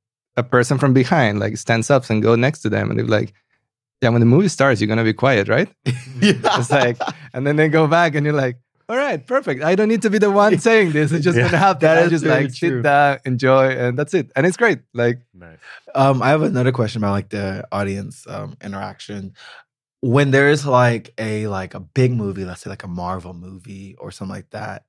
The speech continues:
Speaker 2: um, in, like, at least back in, like, California or Texas or whatnot,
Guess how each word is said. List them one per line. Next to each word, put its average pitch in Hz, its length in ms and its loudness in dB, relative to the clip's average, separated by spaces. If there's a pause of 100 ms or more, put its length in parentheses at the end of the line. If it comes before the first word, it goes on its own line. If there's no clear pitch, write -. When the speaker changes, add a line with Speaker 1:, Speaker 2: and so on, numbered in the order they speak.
(120)
Speaker 2:
um, 95 480 -8 (680)
in, 123 680 2
like, 104 440 -4 (360)
at 110 180 4
least 113 380 2
back 104 180 0
in, 104 60 0
like, 95 100 0
California 104 560 2
or 101 120 2
Texas - 300 -6
or 98 100 0
whatnot, 95 520 0